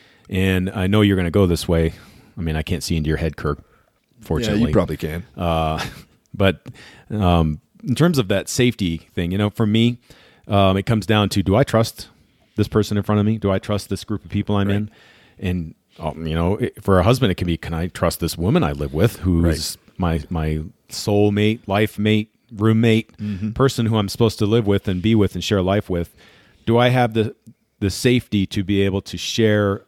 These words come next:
Speaker 1: all parts of me? So last episode, we talked about going into that cave. There is that, that deep cave of a man who, uh,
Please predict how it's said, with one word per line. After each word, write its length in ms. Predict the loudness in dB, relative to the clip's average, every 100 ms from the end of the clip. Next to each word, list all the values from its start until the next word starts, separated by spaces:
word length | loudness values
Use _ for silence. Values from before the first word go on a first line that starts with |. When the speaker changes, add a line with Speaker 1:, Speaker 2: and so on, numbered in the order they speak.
| _ _
Speaker 1:
all 260 | -2 -2
parts 320 | 0 0 0
of 60 | -2
me? 100 | -2
So 220 | 0 0 -2 -2
last 260 | 0 2
episode, 280 | 0 2 2
we 100 | 2
talked 200 | 2 2
about 180 | 0 2
going 260 | 2 4
into 160 | 4 4
that 220 | 2 -2
cave. 360 | -4 0 0 2
There 160 | 2 2
is 120 | 0
that, 320 | -4 -4 -10 -20 _ _
that 220 | -6 -4 -2
deep 240 | -2 -2
cave 340 | -2 2 2
of 120 | 0 -4
a 60 |
man 460 | -2 0 0 -2 -6 -12 _ _ _ -4
who, 460 | 0 0 -2 -6 -16 _
uh, 320 | -6 -2 -2